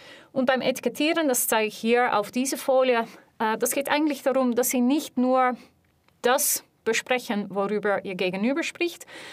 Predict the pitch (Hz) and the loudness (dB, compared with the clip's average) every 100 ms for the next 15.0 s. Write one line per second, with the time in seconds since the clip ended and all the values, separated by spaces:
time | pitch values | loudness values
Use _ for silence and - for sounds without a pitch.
0 | - - 277 277 - 240 269 247 247 247 | -2 2 2 2 2 2 2 0 0 2
1 | 240 247 240 - 233 254 226 254 254 240 | 4 4 0 -2 -2 -2 0 0 0 -2
2 | 233 247 - 233 233 233 - 202 - 220 | -4 -4 -4 -2 -2 -4 -2 -2 0 2
3 | 185 185 - - - - 196 190 196 196 | 0 -2 -10 -20 -16 -8 -4 -2 -4 -4
4 | 180 220 - 247 254 285 233 240 233 233 | -2 -2 0 -2 0 -2 -2 0 0 0
5 | 233 226 220 220 247 254 254 247 - _ | 2 2 2 2 2 2 2 -2 -12 _
6 | _ _ _ _ - - _ - 175 233 | _ _ _ _ -16 -16 _ -12 -4 -2
7 | 220 214 214 240 220 - - 220 214 214 | 2 4 4 4 4 2 0 0 2 2
8 | 220 220 202 185 196 208 - 214 - - | 4 2 0 -2 -6 -8 -6 -6 -6 -8
9 | 226 233 240 220 190 180 170 160 - - | -4 0 0 0 -2 -2 -2 -8 -16 -18
10 | - 185 185 190 208 226 226 240 240 214 | -8 -2 0 2 0 0 0 0 -2 -2
11 | 202 233 233 226 - 214 - 220 220 214 | -2 -2 -2 -2 -6 -8 -4 -2 0 -2
12 | 233 226 226 - 220 220 - - 226 220 | -4 -4 -6 -2 -2 -2 -4 -2 2 2
13 | 220 240 - - - _ - - - - | 2 0 -6 -20 -20 _ -20 -20 -20 -10
14 | - 254 214 220 254 254 - 185 170 165 | 0 2 4 6 6 4 -2 0 0 -2